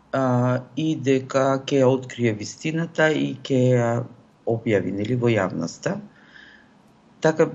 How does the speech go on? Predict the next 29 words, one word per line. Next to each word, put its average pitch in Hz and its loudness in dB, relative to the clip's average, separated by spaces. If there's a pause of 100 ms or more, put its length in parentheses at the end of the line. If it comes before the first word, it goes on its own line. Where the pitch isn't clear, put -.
(160)
би 139 -8
требало 160 4
ние 156 4
сите - -4
граѓаните, 147 0
нели, 151 -2
да 147 -4
се 147 -6
поддржиме 131 0
во 117 0
тоа 120 2
меѓусебно, 160 0
со 170 -6
тоа 147 -4
што 123 -2 (880)
нема 131 4
да 143 2
раскажуваме 123 -2
за 117 -6
тоа 117 -2
како 156 -4
се - -14
чувствуваме 135 -2
или 104 -2
што - 0
мислиме 131 0 (100)
или 98 -4 (580)
зошто 131 2
била 127 4